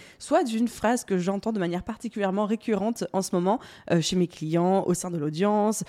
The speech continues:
auprès de vous sur Instagram aussi parfois quand vous venez me parler en D M. Bref, je prends quelque chose d'actualité pour moi ou pour vous et on va déconstruire ça ensemble, on va en parler comme si on était en coaching, en direct, vous et moi. Ces petits formats que j'adore enregistrer,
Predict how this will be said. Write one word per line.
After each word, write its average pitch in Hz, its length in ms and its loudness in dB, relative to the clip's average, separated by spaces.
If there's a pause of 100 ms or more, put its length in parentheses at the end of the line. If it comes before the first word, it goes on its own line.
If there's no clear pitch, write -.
auprès 175 300 2
de 160 100 4
vous 208 220 4
sur - 180 -4
Instagram 165 460 -2
aussi 170 220 0
parfois 160 260 2
quand 180 80 -2
vous 151 80 -4
venez 180 140 2
me 175 120 2
parler 156 260 -2
en 190 100 -2
D 170 120 2
M. 196 240 2
Bref, 208 320 2 (300)
je 196 120 6
prends 311 200 2
quelque 277 280 2
chose 254 360 2 (100)
d'actualité 220 640 4
pour 175 160 0
moi 208 320 2
ou 302 100 6
pour 196 180 0
vous 208 180 4 (320)
et 302 220 6
on 214 100 4
va 240 160 4
déconstruire 185 480 -2
ça 190 320 -2
ensemble, 185 400 0
on 147 60 -4
va 180 120 0
en 160 100 -2
parler 220 420 2 (260)
comme 359 160 6
si 311 100 2
on 240 80 4
était 190 220 2
en 180 80 2
coaching, 175 560 2
en 196 100 0
direct, 180 480 2
vous 214 300 4
et 208 40 6
moi. 180 220 4 (300)
Ces - 140 -2
petits 226 260 0
formats 214 260 2
que 175 100 -2
j'adore 175 300 2
enregistrer, 180 640 0